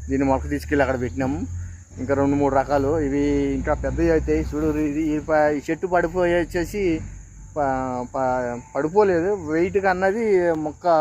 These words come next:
ఒరిగింది. ఇది మొక్క ఒరిగింది వెయిట్‌కి. ఆ, ఎరగలేదు, సావలేదు చెట్టు కూడా. అయితే ఏమైందంటే,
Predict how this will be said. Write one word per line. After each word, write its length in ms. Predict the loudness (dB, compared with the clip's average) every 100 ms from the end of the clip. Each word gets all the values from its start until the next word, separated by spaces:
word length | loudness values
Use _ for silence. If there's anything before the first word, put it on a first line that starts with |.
| 4 2
ఒరిగింది. 300 | 0 0 -2
ఇది 260 | -2 -4 -6 _ _ _ -20 _ -20 -8
మొక్క 180 | -6 0
ఒరిగింది 600 | 2 4 2 -2 -2 -4
వెయిట్‌కి. 600 | -2 -4 -4 -4 -2 -2
ఆ, 480 | -2 0 2 4 4
ఎరగలేదు, 640 | 4 4 4 4 4 2
సావలేదు 480 | 2 4 4 4 0
చెట్టు 260 | -2 -4 0
కూడా. 300 | 2 2 -2 -8 -20 -20 -10
అయితే 340 | -6 -4 0 0
ఏమైందంటే, 580 | 2 0 0 0 0